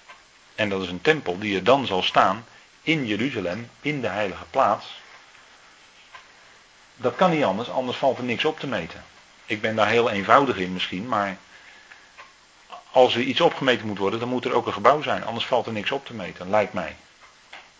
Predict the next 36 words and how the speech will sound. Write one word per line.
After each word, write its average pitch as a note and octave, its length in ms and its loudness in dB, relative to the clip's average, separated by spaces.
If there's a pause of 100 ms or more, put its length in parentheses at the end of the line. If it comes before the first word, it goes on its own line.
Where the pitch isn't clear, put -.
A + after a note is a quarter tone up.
(180)
Hè? A2+ 180 -10 (280)
Dus E3 100 4
wel F3 140 6
even, D#3 380 6
misschien F#3 280 2
even D#3 240 2
goed E3 160 -2
om C#3 60 -4
met C#3 120 6
elkaar B2 240 2
te A#2 80 -4
lezen, F2 300 2
hè? D3 100 0
Het B2 160 -8
boek C3+ 160 2
Openbaring, C3 680 4 (800)
dat G#2 140 0
is G#2 80 -2
voor A2+ 160 -2
velen B2+ 320 6
toch A2+ 180 2
een, G2+ 160 -2
eh, F#2 340 -4
he-, - 520 -6
heel G3 260 4
erg B2+ 180 4
moeilijk A#2 320 0
boek. - 200 0
En - 100 -6
dat A2 100 0
is - 60 -4
goed E3+ 180 -4
te - 60 -10
begrijpen A#2+ 480 2
hoor, A#2 140 -2
want G#2+ 200 -4